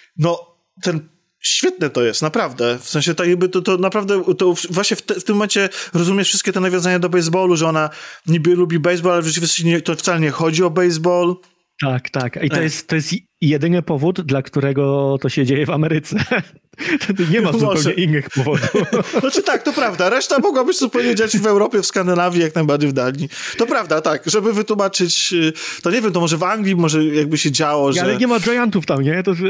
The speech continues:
Speaker 1: No
Speaker 2: wiesz,
Speaker 1: tak.
Speaker 2: no,
Speaker 1: No
Speaker 2: to
Speaker 1: tak, tak, tak,
Speaker 2: nie
Speaker 1: tak.
Speaker 2: zadziała nigdzie indziej.
Speaker 1: To prawda, to prawda.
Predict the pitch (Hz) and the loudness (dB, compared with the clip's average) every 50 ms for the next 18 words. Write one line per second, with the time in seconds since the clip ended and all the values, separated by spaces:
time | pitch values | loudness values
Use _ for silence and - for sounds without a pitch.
0 | 185 165 - - 185 170 151 127 139 117 113 151 160 170 170 175 _ _ _ _ | -2 -4 -4 -2 0 0 2 0 0 -2 0 0 0 0 -2 -4 _ _ _ _
1 | _ _ _ 175 160 156 156 - 196 190 190 190 190 - - 139 120 113 - - | _ _ _ -4 -4 -2 0 0 0 2 2 0 -2 -4 -4 -4 -4 -4 -6 -6
2 | 127 120 240 202 196 202 202 208 190 202 226 196 165 139 135 135 131 123 127 135 | -6 -2 0 0 0 2 2 2 2 2 0 0 0 0 0 0 0 0 0 2
3 | 123 120 123 120 113 113 107 104 - - - - - - - - 135 - 147 135 | 2 2 2 2 2 0 0 -2 -4 -10 -20 -20 -20 -10 -8 -8 -6 -4 -4 -4
4 | 120 117 120 120 117 110 110 113 - 139 120 - 143 123 120 123 127 120 | -4 -4 -6 -6 -6 -6 -6 -6 -8 -10 -6 -4 -4 -4 -2 -4 -4 -6